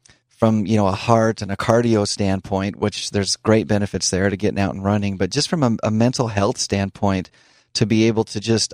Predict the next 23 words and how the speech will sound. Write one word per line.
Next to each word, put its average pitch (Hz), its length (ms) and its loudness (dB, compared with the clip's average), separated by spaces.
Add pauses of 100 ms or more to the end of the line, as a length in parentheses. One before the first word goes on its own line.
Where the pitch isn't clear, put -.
unplug 110 880 2 (540)
and 107 260 2
really, 113 540 0 (180)
you 117 120 0
know, 104 120 2
kind 113 220 0
of, 107 100 -6 (140)
as 110 180 0
you 110 80 0
said, 101 360 0
get 113 120 0
in 113 80 0
a 104 80 0
flow 110 300 2
state 104 480 2
or 95 100 2
a 95 60 0
Zen 107 320 0
state 98 440 0
and 98 120 -6
just 101 240 0
focus 110 480 0
on 95 240 -2